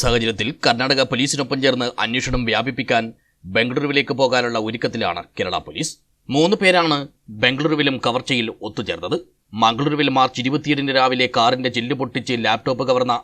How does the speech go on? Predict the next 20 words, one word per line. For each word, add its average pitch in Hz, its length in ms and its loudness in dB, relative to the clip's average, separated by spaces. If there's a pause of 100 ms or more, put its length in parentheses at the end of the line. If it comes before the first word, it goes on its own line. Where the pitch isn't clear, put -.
(140)
അതേ 117 160 -2 (120)
രീതിയിലാണ് 123 540 0 (500)
സംഘം 104 240 -2 (400)
ബംഗളൂരുവിലും 117 580 -2 (180)
കൃത്യം 107 320 -6
നിർവഹിച്ചത്. 90 440 -6 (640)
മംഗളൂരുവിൽ 190 460 2
നിന്ന് 190 140 0 (100)
ബസ്സിൽ 175 220 2 (140)
ഉപ്പളയിൽ 175 380 4
വന്നിറങ്ങിയാണ് 147 640 0
സംഘം 113 240 -2 (340)
എ - 20 4 (120)
ടി 156 100 -4
എമ്മിൽ 151 180 0
നിക്ഷേപിക്കാൻ 139 420 -2 (100)
കൊണ്ടുവന്ന 120 300 -2 (300)
അരക്കോടി 123 400 -4
രൂപ 104 120 -4 (100)
കവർന്നത്. 87 340 -6